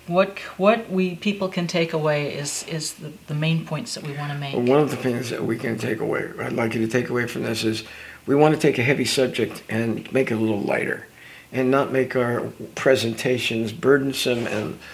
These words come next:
Speaker 2: long-winded. Even though it's good material, we don't wanna overwhelm you, 'cause we know that you're under a lot of stress now,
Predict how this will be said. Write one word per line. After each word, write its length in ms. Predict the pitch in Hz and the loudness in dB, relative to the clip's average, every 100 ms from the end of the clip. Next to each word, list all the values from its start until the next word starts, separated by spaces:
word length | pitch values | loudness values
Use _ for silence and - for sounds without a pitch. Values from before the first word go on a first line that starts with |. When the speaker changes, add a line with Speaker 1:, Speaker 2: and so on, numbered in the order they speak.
| - - - | -18 -16 -4
Speaker 2:
long-winded. 800 | 113 127 123 123 131 131 139 - - | 4 6 6 8 6 6 2 2 -2
Even 260 | 139 135 | 2 4
though 160 | 127 123 | 4 4
it's 140 | 113 | 2
good 180 | - 131 | 2 0
material, 520 | 117 110 143 135 131 120 | 0 0 4 6 6 4
we 100 | 127 | 0
don't 140 | 104 | 2
wanna 160 | 110 - | 0 0
overwhelm 500 | 110 107 107 95 - | -2 -2 -4 -6 -8
you, 120 | - - - - - - | -12 -16 -18 -18 -16 -4
'cause 240 | 117 110 | -4 0
we 140 | 131 135 | 2 6
know 220 | 131 131 | 8 8
that 140 | 123 | 6
you're 160 | 110 120 | 4 2
under 320 | 113 117 113 | 0 -2 -2
a 80 | 107 | -2
lot 440 | 110 120 131 127 | -2 0 2 2
of 120 | 120 | 2
stress 500 | 110 - 110 117 - - | 0 -2 0 -2 -2 -4
now, 360 | 113 - 107 | -4 -6 -8